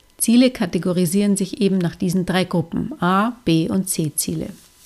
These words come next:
Ein A-Ziel, das ist etwas, das hast du bereits erreicht. Also zum Beispiel der Umsatz, den du mit deinem Business im letzten Jahr gemacht hast,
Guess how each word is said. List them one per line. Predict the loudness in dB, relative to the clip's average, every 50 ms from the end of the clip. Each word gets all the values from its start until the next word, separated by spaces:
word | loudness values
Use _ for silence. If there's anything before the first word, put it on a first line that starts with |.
| -20 -20 _ _ _ _ -4
Ein | -4 -2 0
A-Ziel, | 0 0 0 0 0 0 2 4 4 4 2 0 -4 -16 -20 -20 -20 -20 -20 -20 -20 -14 -6
das | -4 -4 -2 -2
ist | -2 -2 -2
etwas, | -2 0 2 2 2 2 0 -2 -4 -4
das | -6 -6 -2 -2
hast | 0 -2 -2 -2 -6
du | -6
bereits | -4 -2 -2 0 -2 -2 -2 -2
erreicht. | -4 -2 -4 -4 -6 -8 -12 -16 -20 -20 _ _ _ -20 -6 -2
Also | -2 -2 -2 -2
zum | -2 -2 -2
Beispiel | 0 0 0 0 0 0 0 0
der | 0 0 2
Umsatz, | 2 2 2 2 2 0 -2 -4 -4
den | -4 -2 0
du | 0 0
mit | -2 -2 0
deinem | 0 0 0 0 0
Business | 0 0 0 -2 -4 -2
im | -2 0
letzten | 0 0 -2 -4 -4 -2 0
Jahr | 0 2 2 2
gemacht | 2 2 0 0 -2 -2 -4 -2
hast, | -2 -2 -2 -4